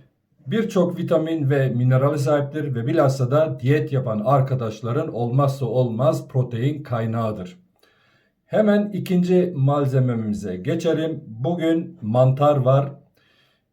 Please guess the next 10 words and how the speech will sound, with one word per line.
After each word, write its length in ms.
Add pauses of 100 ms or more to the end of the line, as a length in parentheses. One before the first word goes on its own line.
(160)
Videomda 500
ilk 260
kez 240
kullanıyorum. 720
Bu 400
mantar 500
türü 360
özel 400
bir 100
mantardır. 680